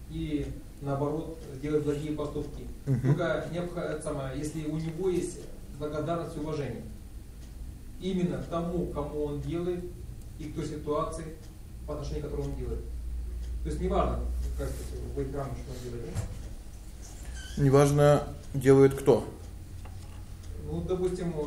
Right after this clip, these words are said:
Speaker 1: любой человек, который возьму, да, вот,
Speaker 2: Мгм.
Speaker 1: индивидуум, да, вот, если он совершает, допустим, какое-то насилие
Speaker 2: Мгм.
Speaker 1: по отношению к чему-то, и
Speaker 2: Мгм.
Speaker 1: он одновременно благодарен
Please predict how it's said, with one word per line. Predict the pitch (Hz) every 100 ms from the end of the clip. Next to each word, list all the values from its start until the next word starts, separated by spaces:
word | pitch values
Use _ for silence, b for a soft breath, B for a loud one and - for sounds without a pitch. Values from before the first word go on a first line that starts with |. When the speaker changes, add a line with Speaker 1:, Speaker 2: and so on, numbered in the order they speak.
| 139
Speaker 1:
любой | 147 170 175 -
человек, | 156 143 -
который | - 127 127 131
возьму, | 143 202
да, | 185 139 - -
вот, | -
Speaker 2:
Мгм. | 143 135 160 -
Speaker 1:
индивидуум, | 151 139 117
да, | - 104 - -
вот, | 120 117 - - -
если | 170 175 180
он | 196
совершает, | - 165 - 190 170
допустим, | 156 143 143
какое-то | 143 165 160 151
насилие | 151 - 147 123 117 - -
Speaker 2:
Мгм. | 151 135 165 - -
Speaker 1:
по | 147
отношению | 151 156 143 131
к |
чему-то, | - 156 131 - - - - - 127
и | 139
Speaker 2:
Мгм. | 160
Speaker 1:
он | 196 165
одновременно | 156 165 170 175 170 147 135 139
благодарен | 151 165 160 160 151 131